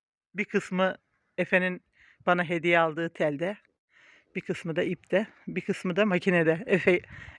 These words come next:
Efe atmış, kendine ait çamaşırlar varmış. <coughs>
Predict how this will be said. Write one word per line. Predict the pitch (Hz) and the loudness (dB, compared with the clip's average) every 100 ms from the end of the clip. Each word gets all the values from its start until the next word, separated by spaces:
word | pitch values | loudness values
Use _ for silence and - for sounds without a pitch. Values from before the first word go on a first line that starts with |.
| - | 0
Efe | 185 - | 2 4
atmış, | 175 175 185 - | 4 2 -6 -6
kendine | - 175 170 165 | -4 -2 0 0
ait | 165 160 | 0 0
çamaşırlar | 190 170 - 165 170 | -2 -2 -2 2 2
varmış. | 170 170 165 233 - - - - - - - - _ - | 2 0 -4 -6 -10 -18 -20 -20 -18 -18 -20 -20 _ -2
<coughs> | 269 - - 262 | 0 4 2 2